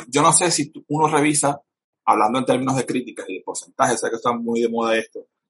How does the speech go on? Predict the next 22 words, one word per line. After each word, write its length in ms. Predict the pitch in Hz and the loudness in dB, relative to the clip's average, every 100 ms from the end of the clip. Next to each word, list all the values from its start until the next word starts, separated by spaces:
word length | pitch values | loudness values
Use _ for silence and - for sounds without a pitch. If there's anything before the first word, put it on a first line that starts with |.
| _ _ | _ _
si 180 | - - | -8 -2
tú 100 | 117 | 2
revisas 340 | 139 143 147 147 | 4 6 6 4
la 120 | 131 | 4
curva 360 | 147 120 104 | 4 2 2
de 80 | 98 | 0
otra 240 | 117 131 123 | -2 0 0
saga, 360 | 135 104 90 - _ _ | 2 0 -2 -12 _ _
no 440 | 107 110 113 139 | -18 -10 -2 0
creo 300 | 143 147 143 | 4 4 4
que 100 | - | 4
haya 220 | 131 139 143 | 4 6 4
otra 240 | 139 135 | 4 0
saga 260 | 139 135 127 | 0 0 -2
que 100 | 120 | -6
se 140 | 113 | -8
mantenga 400 | 107 - 120 120 | -8 0 0 0
con 160 | 117 110 | -6 -8
el 80 | |
nivel 240 | 101 104 117 | -12 -8 -6
de 80 | 113 | -4
frescura 580 | 117 - 117 110 117 | -6 -4 -2 0 -4